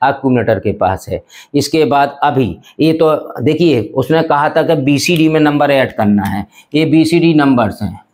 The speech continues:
और बीसीडी नंबर्स कहाँ हैं, ये बीसीडी चाहे इसकी बात करें तो बीसीडी नंबर्स हैं, लेकिन ये भी बीसी टू डिजिट बीसीडी नंबर है,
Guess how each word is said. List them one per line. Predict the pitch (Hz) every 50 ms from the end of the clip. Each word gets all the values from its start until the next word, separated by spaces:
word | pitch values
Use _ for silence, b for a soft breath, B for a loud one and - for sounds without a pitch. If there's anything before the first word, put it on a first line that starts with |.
| -
और | 131 127 117
बीसीडी | 123 147 135 - 160 156 160 160
नंबर्स | 156 151 151 151 151 160 151 156
कहाँ | - 151 139 156 156 151
हैं, | 151 151 151 156 160 165 160 b b b b b b b
ये | 139 143
बीसीडी | 131 147 147 135 - - 147 143 156 151
चाहे | 151 147 135 135
इसकी | 139 135 - 160 160
बात | 151 147 147 151 151 -
करें | 156 151 156 143
तो | 160 156
बीसीडी | 143 151 147 151 - 151 147 151
नंबर्स | 151 151 151 156 156 156 147 -
हैं, | 165 151
लेकिन | 147 143 147 139 139
ये | 131 135
भी | 135 151 156
बीसी | 143 156 156 135 160 160
टू | 160 - 156 151 151
डिजिट | 147 147 151 156 156 135
बीसीडी | 147 151 147 - 151 147 151 151
नंबर | 147 151 151 214 - 147 143 147
है, | 143 147 143 147